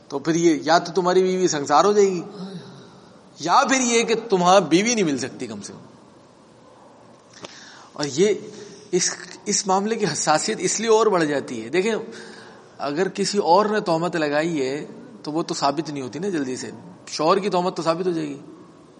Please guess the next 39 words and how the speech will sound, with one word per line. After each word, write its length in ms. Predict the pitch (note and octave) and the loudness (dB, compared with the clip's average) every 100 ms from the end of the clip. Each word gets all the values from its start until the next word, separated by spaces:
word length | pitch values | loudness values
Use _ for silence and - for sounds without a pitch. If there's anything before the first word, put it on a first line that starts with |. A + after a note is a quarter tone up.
| - - - - - - - - | -20 -20 -20 -20 -20 -20 -20 -10
ثابت 200 | B2+ E3+ | -2 0
ہو 80 | A3+ | 2
جائے 140 | D#3 C#3 | 2 2
گی 80 | |
نا، 120 | F#3+ G#3 - - - - - - - | -2 -6 -12 -18 -20 -20 -20 -20 -14
کیونکہ 240 | - - F3+ G#2+ | -8 0 0 0
یا 200 | A#2+ D#3 | 2 2
تو 140 | F3+ | 4
وہ 140 | G#3 G#3+ | 6 6
اللہ 180 | F#3 G#3 | 6 6
کا 160 | G#3 | 6
غضب 260 | E3 E3+ G#3+ | 4 4 4
مول 200 | G3+ F#3+ | 4 4
لے، 140 | F3 D#3+ - - - - - | 2 -2 -14 -16 -18 -20 -10
انکار 340 | D#3 D3 F3+ F3+ | -8 0 4 4
کر 180 | E3 | 2
دے، 140 | D3 C3 - - - - - - - | 0 -2 -6 -16 -20 -20 -20 -20 -14
اور 140 | - A2+ | -12 -8
غضب 220 | B2 E3 | -6 -4
نہیں 240 | B2+ F#3 | -2 -2
مول 200 | A3 G#3+ | 0 0
لیتی 360 | G3 F#3+ G3 G#3 | 2 0 0 -4
تو 180 | E3+ A#2+ | -4 -4
شوہر 300 | C#3+ D3+ F#3 | 0 0 2
کے 100 | G3+ | -2
تو، 100 | G3+ F3+ | -4 -6
شوہر 200 | D#3 D3+ | -4 -2
کو 80 | F#3+ | 0
تو 120 | G#3 | 0
صرف 100 | A#3 | -2
قسمیں 260 | A3+ F#3+ B3 | 0 2 4
کھانی 240 | F#3+ D#3 | 4 2
ہے 40 | G#3+ | 2
جا 120 | A3 | 2
کے، 100 | G#3 | 0
اور 80 | F#3+ | 2
کیا 120 | F3 | 0
کرنا 220 | C3+ | 0
ہے؟ 60 | A2 | -10